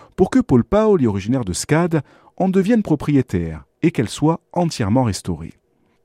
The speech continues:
L'étude des murs conservés de la chapelle a permis de percevoir deux périodes de construction. Le mur nord, d'origine, est composé de petits chaînages en dalles de moyenne dimension disposés en alternance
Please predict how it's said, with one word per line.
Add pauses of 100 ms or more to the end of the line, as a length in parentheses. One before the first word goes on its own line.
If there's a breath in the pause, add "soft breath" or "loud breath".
L'étude
des
murs
conservés
de
la
chapelle (400 soft breath)
a
permis
de
percevoir
deux
périodes
de
construction. (420)
Le
mur
nord,
d'origine, (340 soft breath)
est
composé
de
petits
chaînages
en
dalles
de
moyenne
dimension
disposés
en
alternance